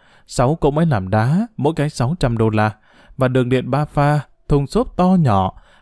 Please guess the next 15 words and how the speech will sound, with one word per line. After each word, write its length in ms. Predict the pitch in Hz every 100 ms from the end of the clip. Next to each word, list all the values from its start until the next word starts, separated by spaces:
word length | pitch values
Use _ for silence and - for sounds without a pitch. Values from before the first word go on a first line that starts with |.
| -
Máy 180 | 127 220
làm 200 | 160 120
đá 180 | 170 233
của 140 | 117 104
chị 220 | 120 104 - - -
lại 460 | - 123 123 120 120
là 160 | 120 117
toàn 400 | - 113 110 110
loại 160 | 123
máy 280 | 113 117 170
hai 260 | 131 147 147
lốc 240 | 190 -
Mỹ 280 | 123 123 202
mới 220 | 147 156
cứng, 380 | - 131 151